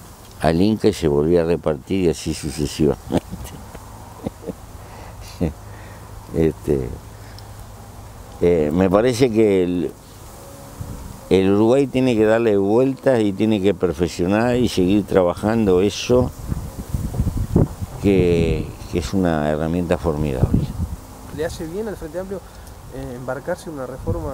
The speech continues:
Speaker 2: constitucional en este momento? Si bien hay algunos aspectos que son
Speaker 1: No, no, no
Speaker 2: interesantes.
Speaker 1: cre-, no creo en absoluto que el Frente se vaya a embarcar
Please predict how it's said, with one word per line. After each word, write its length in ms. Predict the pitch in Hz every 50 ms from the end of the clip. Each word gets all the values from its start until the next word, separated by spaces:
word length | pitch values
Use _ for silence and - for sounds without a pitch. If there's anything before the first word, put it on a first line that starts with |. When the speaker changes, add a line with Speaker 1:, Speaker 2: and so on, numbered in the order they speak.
| 127
Speaker 2:
constitucional 540 | 127 123 123 - - - 139 - 139 139 143
en 80 | 139 135
este 140 | 131 - 123
momento? 360 | 120 135 160 180 190 - 160
Si 140 | - - -
bien 160 | 147 160 180
hay 140 | 170 151 131
algunos 360 | 113 110 - 151 156 147 -
aspectos 340 | - - 147 139 - - - -
que 60 | -
son 240 | - - - 135 143
Speaker 1:
No, 240 | 143 139 135 123 120
no, 320 | 123 127 123 113 107 101
no 160 | 107 123 147
Speaker 2:
interesantes. 360 | 139 127 139 143 135 - -
Speaker 1:
cre-, 200 | - 110 107 98
no 240 | 95 101 127 156 147
creo 340 | 131 147 156 170 165 151 131
en 180 | 113 104 104 101
absoluto 560 | 95 87 - - 107 120 143 113 101 131 113
que 80 | 101 95
el 60 | 82
Frente 320 | 85 104 120 127 120 113
se 140 | 95 - 98
vaya 540 | 95 95 104 107 113 110 110 104 98 95 92
a 80 | 87 87
embarcar 720 | 85 85 82 80 82 78 76 76 - - - 101 80